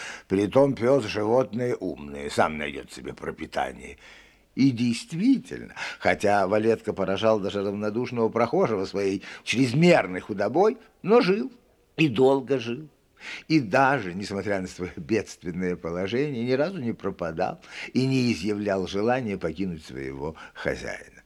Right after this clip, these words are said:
Раз как-то в юные годы он отлучился на два дня, увлечённый любовью. Ну, эта дурь с него скоро соскочила. Замечательнейшим свойством Валетки было его непостижимое равнодушие ко всему на свете.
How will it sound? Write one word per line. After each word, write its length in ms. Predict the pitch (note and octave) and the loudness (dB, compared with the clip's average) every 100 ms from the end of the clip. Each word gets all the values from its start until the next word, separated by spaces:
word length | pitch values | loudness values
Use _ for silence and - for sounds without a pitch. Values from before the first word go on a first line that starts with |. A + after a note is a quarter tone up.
| - - - - - | -20 -20 -20 -20 -6
Раз 420 | C4+ G#3 G#3+ - | 2 4 4 0
как-то 540 | - A2 B2 A#2+ - C#2 | 0 2 2 0 -10 -10
в 40 | |
юные 520 | B1+ F#2 F#2+ E2 D#2 | -6 -4 -4 -6 -8
годы 580 | - - E2+ G2 F#2 D#2 | -8 -4 0 0 -2 -6
он 140 | D2+ D2 | -6 -10
отлучился 680 | - D2 - A2 B2 A2 | -10 -10 -4 -4 -2 -4
на 220 | A2+ G#2+ | -2 -4
два 200 | G#2+ G2 | -2 -4
дня, 380 | F#2+ F2+ F#2+ G2 | -2 -2 -2 -2
увлечённый 800 | - F#2 F2 F#2 - F2+ F2+ F2+ | -2 -4 -4 -6 -4 -4 -2 -2
любовью. 880 | F2+ F#2 F#2 D2+ F#2 E2+ E2 D#2 D#2 | -2 -4 -4 -2 0 0 -2 -8 -8
Ну, 360 | D#2+ C3 B3 A3+ | -6 -6 -4 -4
эта 320 | G3+ C3+ B2+ | -4 -4 -4
дурь 220 | A2+ A2 | 0 -2
с 80 | F#2 | -2
него 140 | F2+ | -6
скоро 300 | E2+ F#2 D#2+ | -4 -6 -8
соскочила. 580 | - - - D#2+ A#1+ G1+ - - - - - - - - | -10 -14 -10 -8 -8 -12 -20 -20 -18 -16 -14 -14 -14 -8
Замечательнейшим 920 | A2+ D#3+ E3 G#3 F3+ D#3 C#3+ C#3+ C3 | -2 2 4 4 4 0 -2 -2 -4
свойством 500 | C#3+ D3+ C3+ C3 B2+ | 0 0 0 -4 -2
Валетки 440 | C#3 F#3+ F#3+ - | -2 -2 -4 -6
было 280 | B2 C#3 D3 | -2 -2 0
его 240 | D3 C#3+ | -2 -2
непостижимое 1300 | D3+ D#3 - C#3+ - - D3 C3 D3+ G#3+ G#3+ G3 F3 D3+ | -2 -4 -2 -4 -4 -2 0 2 2 0 0 0 2 2
равнодушие 840 | C#3 A#2+ C3 B2 D#3+ F3 D3+ B2+ | 0 0 -2 -2 -4 -2 -4 -2
ко 120 | A#2+ | -4
всему 300 | - A#2 C3+ | -6 -8 -6
на 140 | C3+ | -6
свете. 500 | A2+ G2+ G2 - - | -8 -6 -6 -8 -20